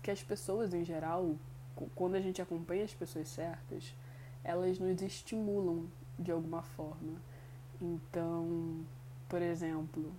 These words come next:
é, se você quer ser um escritor, uma escritora,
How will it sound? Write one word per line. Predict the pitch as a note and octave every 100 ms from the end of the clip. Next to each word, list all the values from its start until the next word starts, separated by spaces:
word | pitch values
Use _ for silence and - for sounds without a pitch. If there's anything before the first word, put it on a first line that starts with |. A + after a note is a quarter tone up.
| - - - - - - -
é, | F3+ E3+ E3+ E3+
se | -
você | F3 F#3
quer | F3
ser | E3+ F3+
um | F3
escritor, | E3+ - E3+ C3 E3+ E3+ E3 D#3+ -
uma | F3+ E3+
escritora, | E3+ - E3 - E3 E3+ E3+ D#3+